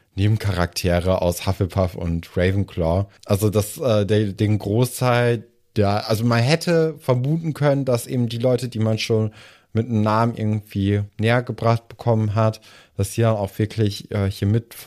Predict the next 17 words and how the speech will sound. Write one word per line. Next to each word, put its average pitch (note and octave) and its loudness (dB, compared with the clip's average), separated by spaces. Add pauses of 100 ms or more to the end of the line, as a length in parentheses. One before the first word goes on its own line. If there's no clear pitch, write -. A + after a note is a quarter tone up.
(100)
Teil A2 0
davon A#2+ 0
sind, A2 0
aber F#2+ -2
man F#2+ 2
kann G#2+ 0
ja G#2 2
überhaupt F#2 -4
nicht G2+ -4
einschätzen, G2 -2 (480)
wie G#2+ 0 (100)
die G2+ 0
irgendwie G2+ -4
zueinander F#2+ 2
alle F2+ -4
stehen. G2+ 0 (380)
Deswegen, F2 -2